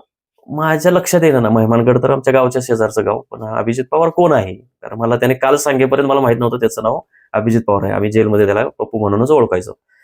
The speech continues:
तर मग नंतर मी परत त्याला फोन केला, केला WhatsApp कॉलवरचं माझं बोलणं झालं, तर मी प-, पप्पूला परत फोन केला. तर मी म्हणलं, "कोण बोलतंय?" तर मला म्हणे, "अहो, खरात साहेब,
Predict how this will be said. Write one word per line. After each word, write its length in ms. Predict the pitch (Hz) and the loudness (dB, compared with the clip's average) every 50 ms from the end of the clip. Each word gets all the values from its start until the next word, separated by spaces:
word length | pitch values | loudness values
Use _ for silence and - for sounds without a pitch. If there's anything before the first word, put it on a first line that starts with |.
| _ - _ _ - | _ -20 _ _ 0
तर 100 | 160 165 | 0 2
मग 140 | 170 185 190 | 4 4 2
नंतर 340 | 190 185 185 175 156 185 180 | 2 2 2 2 2 2 2
मी 80 | 175 175 | 2 0
परत 240 | 175 - 175 175 | 2 2 2 2
त्याला 220 | 175 - 160 160 156 151 | 2 2 2 2 2 0
फोन 160 | - 131 127 120 | 0 0 0 2
केला, 220 | 117 117 117 - | 2 0 0 -2
केला 280 | - - - 113 107 110 | -6 -2 -2 0 2 2
WhatsApp 340 | 107 104 101 - - 101 - - | 2 2 0 -2 -4 -10 -8 -4
कॉलवरचं 340 | 104 98 101 101 98 - 98 | -2 0 0 0 0 -2 -2
माझं 180 | 98 95 95 | -2 -2 0
बोलणं 200 | 95 95 92 95 | 0 -2 -2 -2
झालं, 140 | 92 92 92 | -2 -2 -2
तर 100 | 92 - | -4 -4
मी 180 | 95 104 113 123 - _ _ _ _ _ _ _ _ _ _ _ - | -4 -4 -4 -4 -6 _ _ _ _ _ _ _ _ _ _ _ -18
प-, 40 | - - - _ _ _ - | -18 -18 -18 _ _ _ -8
पप्पूला 280 | 104 - - 107 107 | -8 -4 -2 -2 -2
परत 200 | 110 - 165 160 151 - | 0 2 0 0 0 0
फोन 140 | - 117 101 | -4 -4 -4
केला. 180 | 92 - 92 98 | -4 -6 -6 -8
तर 580 | 107 _ _ _ _ _ _ _ _ _ - | -8 _ _ _ _ _ _ _ _ _ -10
मी 60 | 131 135 | -6 -4
म्हणलं, 160 | 135 139 143 | -2 -2 0
"कोण 180 | 139 180 185 | 0 0 0
बोलतंय?" 360 | 170 147 135 113 107 110 117 120 - _ _ _ _ - - | 2 2 2 2 2 0 -2 -2 -8 _ _ _ _ -2 -2
तर 120 | 135 143 | 0 0
मला 260 | 139 143 147 143 147 | 2 0 2 2 2
म्हणे, 380 | 147 147 143 151 147 143 139 - - - _ - - - | 2 2 2 2 0 0 -2 -4 -8 -12 _ -10 -2 0
"अहो, 280 | 151 185 208 214 208 - | 2 4 4 2 2 2
खरात 160 | 151 160 175 | 0 0 0
साहेब, 360 | 165 - 180 180 185 190 180 | 2 2 2 4 4 4 2